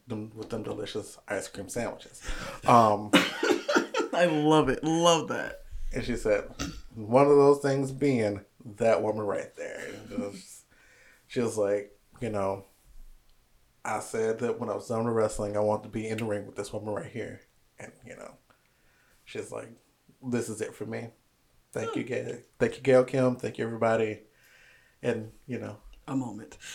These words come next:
Speaker 1: Yeah.
Speaker 2: Like, yeah. <laughs>
Speaker 1: And Gail Kim cried on Gail Kim Never Cries. <laughs>
Speaker 2: Truly a moment. Like <laughs>
Speaker 1: And so, yeah. It, it,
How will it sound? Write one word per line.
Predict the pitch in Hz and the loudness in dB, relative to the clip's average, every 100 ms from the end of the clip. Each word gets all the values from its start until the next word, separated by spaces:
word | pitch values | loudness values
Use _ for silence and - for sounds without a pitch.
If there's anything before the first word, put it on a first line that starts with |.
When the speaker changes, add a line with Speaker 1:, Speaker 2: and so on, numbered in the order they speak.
| - | 0
Speaker 1:
Yeah. | |
Speaker 2:
Like, | 190 226 - | 4 6 10
yeah. | 220 - - - - 208 175 180 220 - 277 - - | 10 10 8 6 6 6 6 6 4 2 -4 -6 -4
<laughs> | 285 | -2
Speaker 1:
And | 135 113 | -2 4
Gail | 117 | 4
Kim | 113 120 | 4 2
cried | 117 120 113 | 2 4 4
on | 110 110 113 | 2 -4 -2
Gail | 123 113 | 0 0
Kim | 110 107 | 0 -4
Never | 104 | -6
Cries. | - 120 120 - - - | -4 -4 -4 -12 -16 2
<laughs> | 180 - - - - 269 - 175 - 214 226 - - - - 392 427 427 392 - - 339 330 294 285 269 - - - | 6 6 4 -2 -2 -2 2 2 4 2 2 -4 -8 -10 0 4 6 4 0 -2 4 6 6 6 0 -6 -12 -20 -16
Speaker 2:
Truly | - 147 180 143 127 | -8 0 2 2 0
a | |
moment. | 123 127 131 - - 285 | -4 -6 -6 -6 -2 4
Like | 214 214 214 | 8 10 12
<laughs> | 254 190 277 285 - - - - 302 - | 12 12 10 10 8 2 2 0 -4 0
Speaker 1:
And | 127 123 | -2 0
so, | 131 123 | 0 0
yeah. | 120 113 110 113 - - - - - _ | 0 -4 -6 -8 -10 -12 -12 -18 -20 _
It, | 147 | 2
it, | 147 147 151 | 4 4 -2